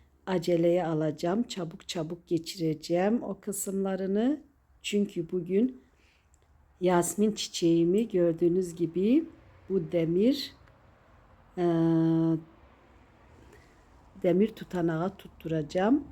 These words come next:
Çünkü benim Yasemin'im çok büyüdü. Geçen seneden kalmaydı. Kışın korudum ve kurtardım çok şükür.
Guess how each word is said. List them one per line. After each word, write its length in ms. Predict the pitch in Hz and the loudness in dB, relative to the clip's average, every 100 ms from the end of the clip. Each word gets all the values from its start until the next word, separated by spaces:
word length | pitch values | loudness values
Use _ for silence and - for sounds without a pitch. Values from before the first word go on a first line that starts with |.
| - - | -18 -10
Çünkü 360 | 190 185 196 | -8 -4 -2
benim 260 | 175 170 185 | -2 0 0
Yasemin'im 640 | 170 165 175 165 175 196 | -2 -2 -4 -2 -2 -4
çok 360 | - 190 185 - | -6 -8 -6 0
büyüdü. 560 | 160 160 160 196 330 - - - - - - - | 2 2 2 2 2 -2 -16 -20 -20 -20 -10 0
Geçen 340 | 180 180 190 | 0 2 -2
seneden 520 | 190 185 175 175 175 | -2 0 0 2 0
kalmaydı. 880 | - 170 156 160 160 160 190 220 320 - - - | -2 -2 2 2 2 0 4 4 4 -4 -20 -8
Kışın 480 | 185 - 202 220 233 - - - - - - - | -6 -4 -4 -4 -6 -12 -20 -20 -20 -20 -20 -20
korudum 560 | - 190 180 165 202 220 | -2 2 2 4 4 4
ve 140 | 196 202 | 2 0
kurtardım 800 | - 175 160 - 160 156 160 196 | -6 -8 -8 -4 -2 -2 -2 -2
çok 320 | 233 - 180 - | -2 -4 -6 -6
şükür. 800 | - 170 160 - 202 285 403 | -6 -6 -8 2 4 6 2